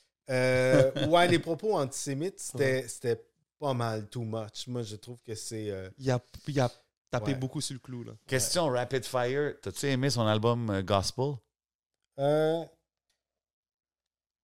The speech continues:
Speaker 1: hmm. Je suis pas spécialement un fan de... de... En fait, c'est du gospel contemporain, là.
Speaker 3: Ouais.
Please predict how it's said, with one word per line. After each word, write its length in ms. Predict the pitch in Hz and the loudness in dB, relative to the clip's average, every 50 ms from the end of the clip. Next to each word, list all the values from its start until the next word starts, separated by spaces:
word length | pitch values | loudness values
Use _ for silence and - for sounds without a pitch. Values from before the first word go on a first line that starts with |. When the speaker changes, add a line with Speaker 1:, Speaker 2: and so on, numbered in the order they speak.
| _ _ | _ _
Speaker 1:
hmm. 520 | 196 247 330 359 359 320 320 349 370 370 359 330 _ _ _ _ _ _ _ _ _ _ _ _ _ _ _ _ _ _ _ _ _ _ _ _ _ _ _ _ _ _ _ _ _ | -12 -8 -6 -4 -4 -4 -4 -4 -6 -8 -10 -14 _ _ _ _ _ _ _ _ _ _ _ _ _ _ _ _ _ _ _ _ _ _ _ _ _ _ _ _ _ _ _ _ _
Je 80 | - | -16
suis 40 | - | -8
pas 140 | - 233 240 | -6 -6 -6
spécialement 580 | - - - 320 - - 139 127 117 131 180 208 | -4 -4 -4 -4 0 0 0 0 2 0 0 0
un 220 | 180 151 135 120 | 2 2 2 0
fan 340 | 107 - - 180 202 214 185 | 0 0 2 2 2 4 6
de... 240 | 143 135 123 117 113 | 8 8 8 8 6
de... 300 | 104 117 117 113 113 113 | 4 2 2 2 2 0
En 80 | 110 120 | -4 -6
fait, 140 | - - 143 | -4 -4 -4
c'est 140 | - - 127 | -4 -4 -8
du 100 | 120 120 | -6 0
gospel 400 | 120 135 131 131 - - 165 160 | 0 0 0 0 -4 -8 -8 -6
contemporain, 800 | 160 151 143 135 143 139 - 151 143 127 120 151 202 254 269 | -6 -6 -6 -4 -6 -6 -2 -2 -2 -2 -4 -6 -12 -12 -14
là. 80 | 269 277 - | -16 -8 -4
Speaker 3:
Ouais. 280 | 101 98 87 95 123 | -2 -2 -2 -2 -4